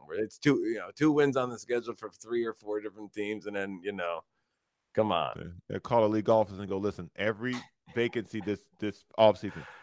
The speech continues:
Speaker 2: we promise you we will give a black guy the head coaching job. Do not,
Speaker 1: Exactly.
Speaker 2: do
Speaker 1: Every
Speaker 2: not
Speaker 1: other
Speaker 2: miss."
Speaker 1: job that's open,
Speaker 2: Right.
Speaker 1: yeah, but just let him sit there
Speaker 2: This one,
Speaker 1: without any
Speaker 2: he's gotta stay
Speaker 1: controversy.
Speaker 2: there.
Speaker 1: <laughs> Yeah,
Speaker 2: He's gotta stay
Speaker 1: exactly.
Speaker 2: there.
Speaker 1: Let's just all say, "Hey, you know, this, this is just an interim coach,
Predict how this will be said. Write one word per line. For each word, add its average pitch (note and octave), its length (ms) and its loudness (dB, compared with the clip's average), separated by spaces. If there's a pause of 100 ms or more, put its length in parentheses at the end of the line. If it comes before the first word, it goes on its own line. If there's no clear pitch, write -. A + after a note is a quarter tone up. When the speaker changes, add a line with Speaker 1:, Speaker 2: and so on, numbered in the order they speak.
(140)
Speaker 2:
we A2+ 100 -4
promise A2 600 -4
you E2+ 100 -10
we F#2+ 80 -2
will G2 200 -2
give G2 260 -2
a F#2 40 2
black E2+ 300 2
guy E2+ 160 0
the E2 80 -4
head D#2 160 -6
coaching D#2 300 -8
job. C#2 260 -10 (240)
Do A#2+ 80 8
not, A#2 40 8
Speaker 1:
Exactly. G#2 680 6
Speaker 2:
do B2 100 2
Speaker 1:
Every C#3+ 200 12
Speaker 2:
not D#3+ 100 12
Speaker 1:
other - 80 12
Speaker 2:
miss." A2+ 40 4
Speaker 1:
job C#3+ 220 12
that's A#2+ 140 4
open, C3 420 12 (240)
Speaker 2:
Right. C3+ 200 12
Speaker 1:
yeah, A2 40 6
but A2 180 4
just A2+ 220 4
let B2+ 160 8
him A#2+ 220 4
sit B2 240 4
there F#2+ 140 2
Speaker 2:
This C#3+ 200 8
one, E3 100 8
Speaker 1:
without G#2 200 6
any G#2+ 180 2
Speaker 2:
he's B2 160 4
gotta A2 340 6
stay E2 280 -2
Speaker 1:
controversy. - 80 -
Speaker 2:
there. - 100 2
Speaker 1:
<laughs> - 300 -8
Yeah, - 60 -8 (180)
Speaker 2:
He's G2 140 -12
gotta G#2 320 4
stay - 80 -10
Speaker 1:
exactly. E2+ 280 0
Speaker 2:
there. - 100 -10 (800)
Speaker 1:
Let's A#2 140 -4
just C3 220 0
all B2 160 6
say, C#3 160 4
"Hey, C#4+ 220 4
you F3 100 2
know, A3+ 320 2
this, F3+ 100 -2
this F3+ 460 -4
is F3 60 -6
just F3 200 -2
an E3 120 2
interim F3+ 320 2
coach, F3 280 4